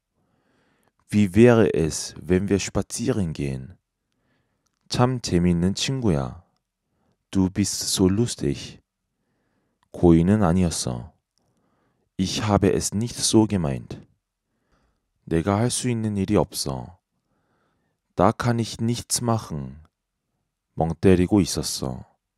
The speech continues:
Ich habe abgedriftet. 무슨 생각하고 있어? 가족들이 그리워. Was denkst du jetzt? Ich vermisse meine Familie.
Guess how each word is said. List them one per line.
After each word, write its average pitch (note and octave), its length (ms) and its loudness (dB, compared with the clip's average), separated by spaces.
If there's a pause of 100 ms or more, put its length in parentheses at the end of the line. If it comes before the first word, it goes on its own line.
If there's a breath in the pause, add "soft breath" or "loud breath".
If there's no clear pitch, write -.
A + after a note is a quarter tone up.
(1040)
Ich - 340 -4
habe F#2 340 2
abgedriftet. - 1080 -6 (960)
무슨 F#2 360 0
생각하고 A2 560 0
있어? F#2+ 420 -2 (600)
가족들이 F2 600 -2
그리워. D2+ 580 -6 (920)
Was - 500 -2
denkst - 340 -4
du D#2+ 120 0
jetzt? - 520 -6 (1040)
Ich A2 220 -2
vermisse A2+ 580 2
meine E2+ 240 2
Familie. E2 760 -2